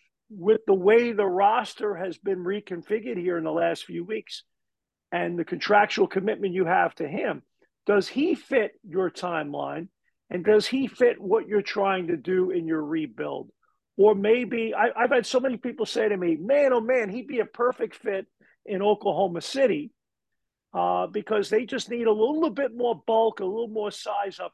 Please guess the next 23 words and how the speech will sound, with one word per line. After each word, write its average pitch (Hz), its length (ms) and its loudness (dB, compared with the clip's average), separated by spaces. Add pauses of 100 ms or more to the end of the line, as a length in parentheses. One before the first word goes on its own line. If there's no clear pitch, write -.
(100)
front. 254 300 -2 (360)
Maybe 240 360 0
he 269 160 -4
would 240 160 -2
be 208 140 0
a 190 40 2
great 190 380 -4
fit 196 320 -4
there." 240 340 2 (640)
The 202 80 -4
question 254 480 0
is, 214 260 0
though, 196 360 0 (760)
for 208 140 0
Oklahoma 214 500 0
City, 226 480 -6 (720)
uh, 180 300 2 (340)
they 214 180 4
have 339 140 2
to 233 100 2
manage 196 500 -2
their 285 200 4
cap 156 360 -8